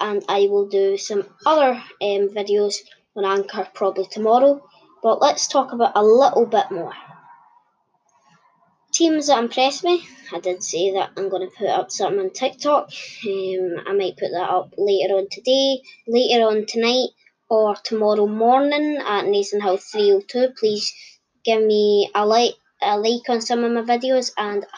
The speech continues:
follow, um, if that is possible. Um,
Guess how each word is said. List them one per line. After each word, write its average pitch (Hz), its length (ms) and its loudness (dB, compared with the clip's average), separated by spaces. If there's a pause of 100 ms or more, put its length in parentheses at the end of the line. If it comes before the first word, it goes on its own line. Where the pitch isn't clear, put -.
(140)
follow, 285 340 6
um, 214 1160 -4
if 208 180 -14
that 208 280 0
is 202 440 -2 (280)
possible. 247 600 -2 (580)
Um, 208 800 -2